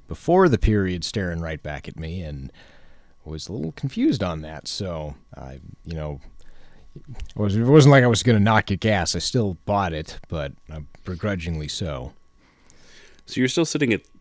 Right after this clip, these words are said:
Speaker 2: close to three. Uh, Missoula is two seventy-nine, uh, last I looked,
Speaker 1: That was,
Speaker 2: uh,
Speaker 1: uh, I should note on that, premium only for the new vehicle there. Um,
Speaker 2: Oh, of course,
Speaker 1: uh,
Speaker 2: uh, <laughs>
Speaker 1: if you're looking for just unleaded, regular, it was like,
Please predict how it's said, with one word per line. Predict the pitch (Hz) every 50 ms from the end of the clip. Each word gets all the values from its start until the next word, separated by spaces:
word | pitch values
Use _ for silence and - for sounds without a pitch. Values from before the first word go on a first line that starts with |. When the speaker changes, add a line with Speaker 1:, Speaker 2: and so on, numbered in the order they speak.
| - -
Speaker 2:
close | - 113 117 107 -
to | - 87
three. | - - - 107 110 107 104 98 92
Uh, | 87 82 82 76
Missoula | 76 87 92 101 143 196 220 147 90 82
is | 85 -
two | - - - 135
seventy-nine, | 139 - - 151 139 127 113 98 90 92 101 107 110 92 80 78 - -
uh, | -
last | 76 80 80 80 - - 82
I | 73
looked, | 69 73 76 71
Speaker 1:
That | 131 151 202
was, | 170 156 123 107 107
Speaker 2:
uh, | 113 107 95 85 80 80
Speaker 1:
uh, | 85 98 - - -
I | 127 123
should | - - 127 101 - - - - - 98 - - - -
note | - 131 151 156 139
on | 131 117 110
that, | 113 110 98 - -
premium | - 151 151 147 135 127 117 113 113
only | 120 120 113 110 104 95
for | 85 - 104 98
the | 85 92
new | 90 95 98 98
vehicle | 85 85 80 76 73 - - 73 73 71
there. | 78 76 73 71 67 76 90 95
Um, | 80 80 78 76 71 67 65 - - - - - - - - -
Speaker 2:
Oh, | 98 98 87
of | 87 - -
course, | - 92 85 80 78 80 78 76
Speaker 1:
uh, | 76
Speaker 2:
uh, | 76 - - - -
<laughs> | - - -
Speaker 1:
if | - 127 123
you're | 147 160
looking | 170 156 127 135
for | 131 139
just | 131 117 - -
unleaded, | 123 110 107 104 101 98 95 98 - 87 - _ _ _ _ _ _ - - - 98 85
regular, | 90 98 98 95 90 92 90 87 87 82
it | 64 - 85
was | 87 87 82 78 73
like, | 78 76 76 76 73 - - - - - -